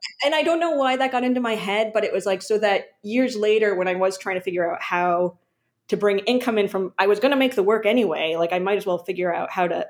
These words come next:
bring income into it. And I, I remember feeling guilty about, or awkward about opening an Etsy shop,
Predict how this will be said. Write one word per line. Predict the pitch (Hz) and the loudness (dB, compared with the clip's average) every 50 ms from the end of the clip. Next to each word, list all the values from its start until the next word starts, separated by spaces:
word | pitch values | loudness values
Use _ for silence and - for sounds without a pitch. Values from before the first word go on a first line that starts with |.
| - - | -4 -2
bring | 185 185 180 | 0 0 2
income | 190 254 262 - 240 202 | 2 0 0 -2 -2 -4
into | 175 165 175 175 | -4 -4 -2 -2
it. | 175 170 - | 0 0 2
And | 190 190 | 2 0
I, | 190 185 - - - _ _ _ _ - 196 | 0 -2 -6 -12 -20 _ _ _ _ -2 0
I | 196 | 0
remember | 190 196 202 214 226 233 233 | 2 2 0 0 2 0 0
feeling | 233 240 220 208 190 190 | 0 0 0 2 0 0
guilty | 175 - 202 208 226 226 220 - 190 180 180 185 | 0 0 0 0 0 -2 -4 -8 -6 -2 -2 -2
about, | 175 170 175 175 170 170 170 - | 0 0 -2 -2 -2 -2 -2 -2
or | 170 170 170 - - - | -2 -2 -2 -2 0 0
awkward | 226 277 - - 214 196 | 2 2 2 2 2 2
about | 190 180 180 170 - | 4 2 2 2 2
opening | 190 190 196 196 190 185 | 2 2 2 0 -2 -2
an | 175 | -2
Etsy | 165 170 170 - 180 180 | -4 -6 -4 -4 -6 -4
shop, | - - 180 175 175 175 175 - | -2 -2 0 0 0 -2 -4 -8